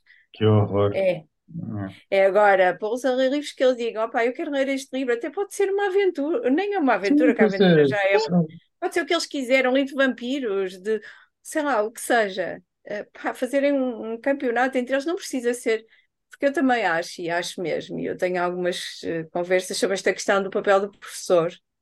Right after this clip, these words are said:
Speaker 2: Eu acho que há profissões que se têm que ter uma componente de missão. Eu já sei que a gente não vive de missões, precisamos pagar contas todos, mas tem que ter uma componente de missão. E a missão do professor é também, é também esta, é também,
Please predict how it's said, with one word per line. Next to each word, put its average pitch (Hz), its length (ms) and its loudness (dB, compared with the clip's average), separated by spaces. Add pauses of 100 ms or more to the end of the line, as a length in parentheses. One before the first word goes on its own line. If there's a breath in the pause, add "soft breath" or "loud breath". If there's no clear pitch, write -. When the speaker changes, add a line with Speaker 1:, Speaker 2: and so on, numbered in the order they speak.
(400)
Speaker 2:
Eu - 100 2
acho 415 140 0
que 277 60 0
há 233 60 4
profissões 254 560 -2
que - 80 -12
se - 200 -12
têm 240 260 4
que 247 60 -4
ter 240 160 4
uma 233 120 0
componente 233 520 -2
de 233 60 -6
missão. 208 640 -2
Eu 170 100 0
já 180 120 2
sei 208 180 2
que 240 80 0
a - 20 2
gente 226 200 -2
não 214 120 -2
vive 214 260 -6
de 202 80 -4
missões, 165 760 -4
precisamos 165 340 -4
pagar 180 300 2
contas 208 420 0
todos, 160 440 -6 (480 soft breath)
mas 190 140 -4
tem 220 160 2
que 220 80 -10
ter 247 100 4
uma 233 140 0
componente 240 500 0
de 240 60 -2
missão. 214 580 -2 (840)
E 262 100 2
a 339 60 4
missão 294 400 4
do 254 120 4
professor 240 640 4
é 220 140 4
também, 233 800 -4
é 220 100 -8
também 247 400 -4
esta, 180 540 -4
é 160 100 -6
também, 208 500 -2